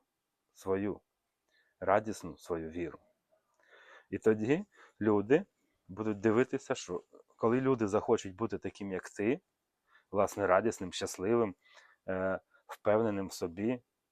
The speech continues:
тоді вони будуть тягнутися до тебе. Тягнутися і будуть самі питати про це свідчення.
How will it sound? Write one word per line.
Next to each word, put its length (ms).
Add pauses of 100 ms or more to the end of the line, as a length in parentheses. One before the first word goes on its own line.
(720)
тоді 260
вони 180
будуть 420 (100)
тягнутися 720
до 100
тебе. 300 (440)
Тягнутися 720 (560)
і 280 (200)
будуть 280
самі 340
питати 460
про 160
це 140
свідчення. 580